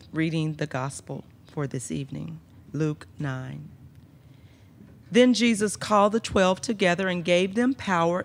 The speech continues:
and authority over all demons and to cure diseases. And he sent them out to proclaim the kingdom of God and to heal.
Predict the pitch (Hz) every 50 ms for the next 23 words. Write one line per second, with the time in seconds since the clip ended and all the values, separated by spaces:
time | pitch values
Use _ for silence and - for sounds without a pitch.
0 | - 165 165 160 156 - - 214 196 180 170 156 151 147 - - 160 165 143 160
1 | - - 147 165 165 170 165 151 208 226 233 208 170 147 147 156 156 - - -
2 | - - - - - 165 165 - - 151 - - - 262 247 196 165 156 151 165
3 | 160 147 165 180 175 170 151 - 147 143 165 - - - - - - - - -
4 | - 185 190 190 208 202 190 - - - - - 185 - - 294 285 262 - -
5 | 185 190 185 190 - - - 196 170 - 175 165 - - 214 190 175 165 160 160
6 | 160 160 - - - - - - - - - - - 175 - - - 269 262 240
7 | 185 170 165 156 147 147 151 185 170 156 147 139 139 139 - - 170 147 - -
8 | 156 139 156 190 165 151 147 147 151